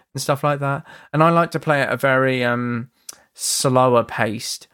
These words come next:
I'd like to make sure that my base is very much secure. I've got a s-,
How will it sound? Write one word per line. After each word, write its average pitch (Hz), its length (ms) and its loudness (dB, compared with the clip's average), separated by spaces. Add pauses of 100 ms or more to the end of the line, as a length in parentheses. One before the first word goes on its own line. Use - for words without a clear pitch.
(260)
I'd 139 120 4
like 147 200 2
to 147 80 -6
make 131 180 0
sure 139 160 -2
that 120 100 -4
my 120 140 -2
base 123 320 0
is 117 120 -4
very 117 240 2
much - 300 -2
secure. 175 600 0
I've - 120 -4
got 117 200 2
a - 20 -2
s-, - 160 -6